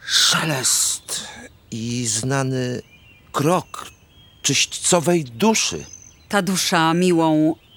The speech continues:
Speaker 2: być musi osobą, że tak w hrabiego sercu wszystko głuszy. I tak daleko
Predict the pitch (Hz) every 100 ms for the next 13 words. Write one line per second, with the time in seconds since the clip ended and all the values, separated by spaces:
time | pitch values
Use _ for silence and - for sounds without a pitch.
0 | - 170 - - 165 151 - 156 170 -
1 | 170 123 147 151 165 _ _ - 175 175
2 | 147 - - 175 156 156 127 139 143 -
3 | - 165 135 156 - 147 - 156 131 151
4 | 139 - - 98 - - - - - -
5 | 240 294 262 233 285 240 196 - 220 262
6 | 285